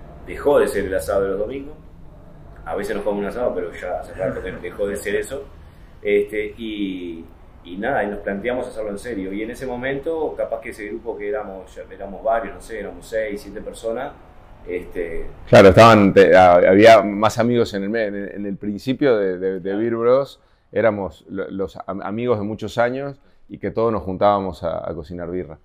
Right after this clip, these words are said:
Speaker 2: Cuando, por ahí el quiebre, un poco como te dice Fede, cuando, eh, cuando arran-, cuando, cuando de alguna manera dijimos, "Oh, y si a esto le, le, lo convertimos en una actividad de la que podamos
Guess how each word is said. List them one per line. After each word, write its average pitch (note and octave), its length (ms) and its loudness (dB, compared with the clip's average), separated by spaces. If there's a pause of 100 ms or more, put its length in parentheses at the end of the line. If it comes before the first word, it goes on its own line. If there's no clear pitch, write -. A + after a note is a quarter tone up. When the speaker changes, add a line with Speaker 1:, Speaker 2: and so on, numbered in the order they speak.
(320)
Speaker 2:
Cuando, G2 480 2
por G#2 160 2
ahí A2 140 4
el G#2 160 2
quiebre, A2+ 240 0
un G#2 80 -4
poco G#2+ 140 -2
como F#2+ 160 -6
te F#2+ 80 -8
dice F2+ 140 -12
Fede, F#2 300 -4
cuando, F2 960 -6 (480)
eh, E2 480 -6
cuando E2+ 260 -2
arran-, E2+ 420 -2
cuando, E2+ 260 -2
cuando F2 380 -2 (160)
de F#2 240 -6
alguna A#2 240 0
manera A#2+ 200 0
dijimos, A2 300 -4
"Oh, G#2+ 300 -8 (480)
y G2 100 -14
si G2+ 160 -6
a G#2+ 40 -2
esto A#2+ 160 -4
le, F#2+ 280 -4
le, E2+ 720 -8 (160)
lo F2 440 -10
convertimos F#2 540 -4
en F#2+ 80 -2
una G2 120 0
actividad F#2 340 2
de G2+ 80 4
la F#2 100 0
que F2 80 -4
podamos F#2 400 -4